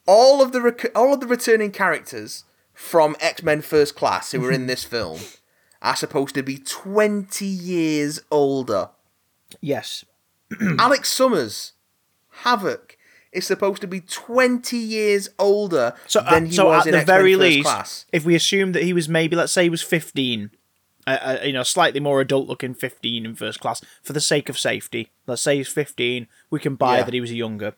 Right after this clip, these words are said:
Speaker 2: mutant. That would make him thirty-five.
Speaker 1: And he has
Speaker 2: He looks
Speaker 1: a
Speaker 2: about
Speaker 1: brother.
Speaker 2: twenty-five. <laughs>
Speaker 1: He has a brother who's in high school.
Speaker 2: Yeah.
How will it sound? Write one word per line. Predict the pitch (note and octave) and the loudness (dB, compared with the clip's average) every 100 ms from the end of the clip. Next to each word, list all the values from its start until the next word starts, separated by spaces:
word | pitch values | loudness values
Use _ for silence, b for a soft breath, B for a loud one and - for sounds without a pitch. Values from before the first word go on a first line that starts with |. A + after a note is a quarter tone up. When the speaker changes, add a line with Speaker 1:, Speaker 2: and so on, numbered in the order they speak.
| - | -10
Speaker 2:
mutant. | A#2 D#2 - - _ _ _ _ _ _ - | -10 -10 -14 -20 _ _ _ _ _ _ -4
That | D3 | -2
would | C#3 | -2
make | C#3 C#3 | -4 -4
him | C#3 | -4
thirty-five. | B2+ A2+ A2+ F2+ - _ _ _ _ _ _ _ _ _ _ _ b b - | -2 -4 -4 -6 -6 _ _ _ _ _ _ _ _ _ _ _ b b -2
Speaker 1:
And | C3+ | 0
he | C#3 C3+ | 2 0
has | C#3 F3 | 2 4
Speaker 2:
He | F3 | 6
looks | F3+ E3+ | 4 4
Speaker 1:
a | E3+ | 2
Speaker 2:
about | D3+ B2+ | 4 4
Speaker 1:
brother. | B2+ | 2
Speaker 2:
twenty-five. | C3 A2+ A2+ E2+ - - - | 2 2 0 -4 -10 -16 -4
<laughs> | A#3 _ - | -4 _ -2
Speaker 1:
He | |
has | D3 D#3 | 0 2
a | |
brother | C#3+ D3 D3 C#3 | 0 2 4 4
who's | B2+ | 0
in | A#2+ | -2
high | A#2+ A2+ | -2 -4
school. | - G2+ - _ b b b b b b b | -6 -12 -14 _ b b b b b b b
Speaker 2:
Yeah. | D#4+ D#4 | -12 -10